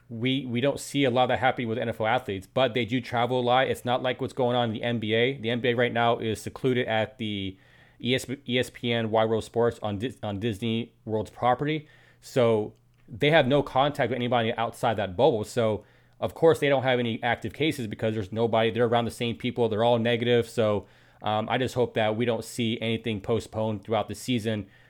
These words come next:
because of an outbreak for covid. But, uh, it's something that possibly could happen. Who knows how the N F L is gonna handle that, but it's something that we definitely need to monitor.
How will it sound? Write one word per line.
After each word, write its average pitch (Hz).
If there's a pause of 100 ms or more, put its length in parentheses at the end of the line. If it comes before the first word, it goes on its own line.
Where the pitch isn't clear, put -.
(120)
because 113
of 104
an 101
outbreak 107
for 92
covid. 92
But, 98 (420)
uh, 107
it's 117
something 131
that 117 (360)
possibly 143
could 117
happen. 135 (880)
Who 143
knows 131
how 127
the 120
N 127
F 123
L 131
is 113
gonna 110
handle 123
that, 123
but 110
it's 117
something 117
that 110
we 107
definitely 110
need 104
to 98
monitor. 107